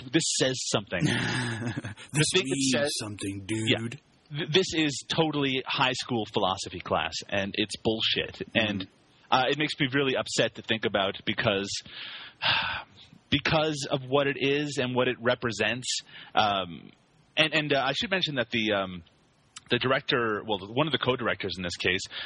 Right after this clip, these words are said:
Speaker 1: is a, uh, sort of a punk rock guy, uh, a member of a, a band.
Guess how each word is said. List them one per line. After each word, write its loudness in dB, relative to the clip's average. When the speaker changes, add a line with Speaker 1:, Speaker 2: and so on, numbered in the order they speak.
Speaker 1:
is 4
a, 2
uh, 2
sort 2
of -8
a -4
punk -2
rock 2
guy, -2
uh, 2
a 2
member 0
of -4
a, 2
a 2
band. -2